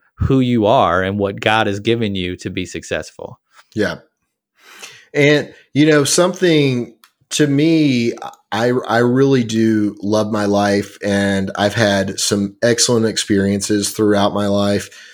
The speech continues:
Speaker 2: And I, I feel like that overall, I've been a confident person, um, throughout the time period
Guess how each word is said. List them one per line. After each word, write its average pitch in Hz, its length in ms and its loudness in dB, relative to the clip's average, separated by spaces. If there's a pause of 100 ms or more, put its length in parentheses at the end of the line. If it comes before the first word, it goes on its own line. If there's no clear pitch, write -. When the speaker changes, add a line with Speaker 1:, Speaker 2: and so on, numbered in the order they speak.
(340)
Speaker 2:
And 107 500 0
I, 107 280 2
I 113 120 2
feel 143 220 2
like 123 460 0
that 107 540 -2 (280)
overall, 110 880 2 (180)
I've 107 220 -2
been 110 380 -2
a 104 100 0
confident 120 600 -2
person, 107 600 -2 (460)
um, 101 420 -2
throughout 110 440 2
the 117 60 -2
time 107 300 0
period 110 480 0